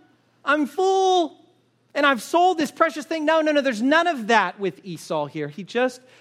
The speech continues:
gets up, he eats, he satisfies himself, and then he's out the door. So what do we do with this birthright story as we finish up today?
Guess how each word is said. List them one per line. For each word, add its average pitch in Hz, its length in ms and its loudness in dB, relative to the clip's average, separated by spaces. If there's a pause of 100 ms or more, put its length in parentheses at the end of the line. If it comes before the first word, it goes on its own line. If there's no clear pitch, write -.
(160)
gets 269 340 -4
up, 202 320 0 (600)
he 180 120 -4
eats, 247 640 -4
he 170 80 -10
satisfies 254 720 0
himself, 226 560 0 (360)
and 180 140 -2
then 196 100 2
he's 196 160 0
out 226 160 2
the 254 80 -2
door. 208 240 2 (1900)
So - 140 -6
what 254 80 -2
do 320 60 0
we 269 100 0
do 220 140 0
with 214 100 0
this 180 120 -4
birthright 165 500 -4
story 151 420 -6 (460)
as 139 140 -12
we 143 60 -12
finish 165 360 -6
up 160 160 -4
today? 151 360 -6